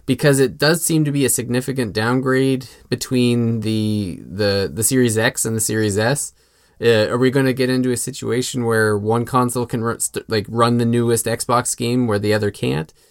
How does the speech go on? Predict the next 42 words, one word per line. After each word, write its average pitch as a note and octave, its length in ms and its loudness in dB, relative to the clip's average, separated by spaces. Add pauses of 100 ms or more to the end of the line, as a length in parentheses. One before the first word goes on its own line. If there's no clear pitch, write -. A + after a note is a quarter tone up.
(240)
Like, A2 140 2
are A#2+ 80 4
we B2 140 4
gonna C3 220 2
have B2+ 300 0
the A#2+ 60 -2
newest B2 300 2
Fable C3 240 0
come B2 220 -2
out, C3 200 2 (220)
uh, E2 100 -10 (300)
and, G#2+ 320 -2
and G#2+ 120 0
all A#2 100 2
of A2+ 60 2
a A2 60 0
sudden B2 280 0
it's A#2 180 -6
like, A2 160 -2
well, D#3 440 2
it, C#3+ 180 -6 (120)
it C#3 220 -10
technically C3+ 500 0
runs A2+ 320 2
on G#2+ 120 0
the G#2+ 120 2
S, A#2 240 0
but G#2 200 0
it, F#2+ 140 -2 (140)
you G#2+ 160 -2
know, G2 220 0 (560)
there's A#2 240 2
a A2 80 -2
significant B2+ 580 0
downgrade A#2+ 460 0
in G#2 80 -4
quality A#2+ 420 0
or G#2 80 0
something D3 320 -2
like A2 140 -2
that, A2+ 240 0
or A2 280 2